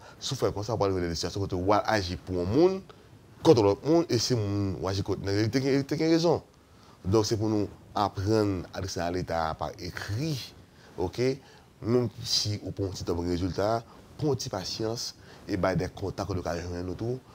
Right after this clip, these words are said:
puis qu'on demande qui sont portés. Et même, ça fait encore plus la peine pour les gens qui sont dans la diaspora, pour les gens qui sont aux abois, pour les gens qui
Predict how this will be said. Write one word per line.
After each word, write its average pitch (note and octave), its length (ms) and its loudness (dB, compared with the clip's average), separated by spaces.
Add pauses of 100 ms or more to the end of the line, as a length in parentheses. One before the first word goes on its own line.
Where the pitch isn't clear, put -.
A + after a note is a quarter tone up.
(140)
puis - 80 -6
qu'on F2 140 0
demande E2+ 460 -2
qui F#2+ 120 -4
sont D2+ 180 -6
portés. C2 320 -12 (340)
Et G2+ 240 4
même, A2+ 440 6
ça G2 180 0
fait F2+ 120 -4
encore E2 400 -2 (500)
plus B2 340 0
la G#2 160 4
peine E2 540 0 (260)
pour F2+ 100 -8
les F2 40 -6
gens F2 60 -6
qui - 20 -6
sont E2+ 60 -8
dans D#2+ 40 -6
la D#2 60 -6
diaspora, F#2+ 840 -4 (420)
pour G2+ 140 0
les G2 60 2
gens F#2+ 140 0
qui F2+ 80 -6
sont E2+ 540 -2 (100)
aux D3 260 2
abois, C3+ 460 -2 (460)
pour A2+ 120 -4
les A2+ 60 0
gens G#2+ 220 2
qui G2 60 -2